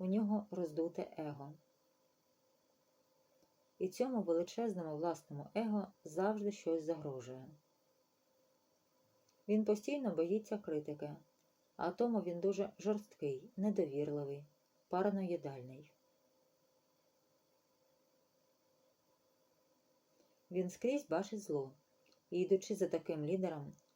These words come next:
ми незабаром будемо дуже легко звинувачувати всіх і вся в поганих намірах чи впливах Злого Духа, тому що такий лідер також буде вселяти в нас такі страхи.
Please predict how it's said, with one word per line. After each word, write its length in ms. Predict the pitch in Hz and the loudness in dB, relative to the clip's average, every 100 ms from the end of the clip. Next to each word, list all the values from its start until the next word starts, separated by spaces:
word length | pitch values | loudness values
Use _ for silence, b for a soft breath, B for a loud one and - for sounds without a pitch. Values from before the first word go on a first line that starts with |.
| _ _ _ | _ _ _
ми 160 | 190 233 | 0 2
незабаром 680 | 240 185 170 170 233 220 185 | 2 4 4 4 2 0 0
будемо 400 | 196 190 190 180 | 4 4 2 0
дуже 320 | 180 226 226 | 4 4 4
легко 420 | 202 175 - 160 | 4 2 -2 -6
звинувачувати 800 | 147 156 160 170 165 - 156 151 | -4 -6 -2 0 0 -4 -4 -6
всіх 400 | 151 - 170 151 - | -8 -4 -4 -4 -8
і 80 | |
вся 400 | - - 190 233 - | -8 -2 -2 -2 -6
в 140 | _ | _
поганих 520 | 160 156 208 214 214 | -4 0 2 0 -2
намірах 500 | 175 151 139 143 - _ b b _ | -8 -8 -8 -10 -12 _ b b _
чи 100 | - | 2
впливах 520 | 170 151 175 208 208 160 | 2 2 4 6 6 2
Злого 320 | 147 156 175 | 0 -2 0
Духа, 420 | 160 143 147 143 - _ _ _ _ _ _ - | 0 -2 -6 -12 -14 _ _ _ _ _ _ 0
тому 260 | 214 220 | 2 2
що 240 | 214 208 190 | 2 0 0
такий 480 | - 190 202 175 | 0 -2 2 4
лідер 260 | 180 190 143 - | 4 2 -2 -2
також 460 | 190 208 160 - _ _ _ _ - | -4 -2 -6 -6 _ _ _ _ 2
буде 260 | 196 226 | 4 6
вселяти 520 | 220 - 165 156 151 | 2 0 2 2 0
в 80 | 139 | -4
нас 340 | 143 175 202 _ - | -4 -6 -8 _ -10
такі 280 | 151 165 | -6 -4
страхи. 440 | 196 - 147 - | -4 -6 -8 -10